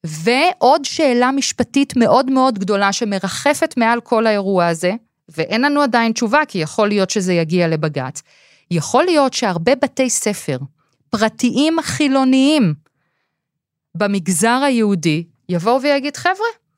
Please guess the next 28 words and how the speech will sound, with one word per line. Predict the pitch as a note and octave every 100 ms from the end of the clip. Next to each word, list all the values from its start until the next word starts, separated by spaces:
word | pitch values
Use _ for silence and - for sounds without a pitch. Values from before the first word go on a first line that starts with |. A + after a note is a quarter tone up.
| _
עכשיו | - - C4+
אני | C#4+ D4+
גם | D4+ F4
רוצה | A#4 - B3
את | A3
אותו | - G3+
תקצוב. | - - - E3+ D3+ - _ _ _ _ _ _ _ _ _ _ -
עד | C#4
עכשיו | D4+ D#4+ D4+
אני | C4+
יודע | B3+ A#3 A3+
שמגיע | B3 G#3 G3 A#3
לי | A3+
בערך | G3+ G#3+ A3+
חמישים, | - G#3+ - A#3+
חמישים | A#3 A3 A#3+
וחמישה | A#3 A#3 B3+
אחוז | C4 D#4+
מהמדינה, | E4+ D4 G#3+ E3+
עכשיו | D3+ C4
אתם | C#4 B3
נותנים | G#3 C4
לחרדים | B3 A#3+ G3+ G3 A#3+
שמונים | - F#3+ F3 A#3+
אחוזים? | E4 - F#4+ A4+ A4+ _ _ _ _ -
אני | A#3 A#3+
גם | D4+ E4
רוצה." | E4 -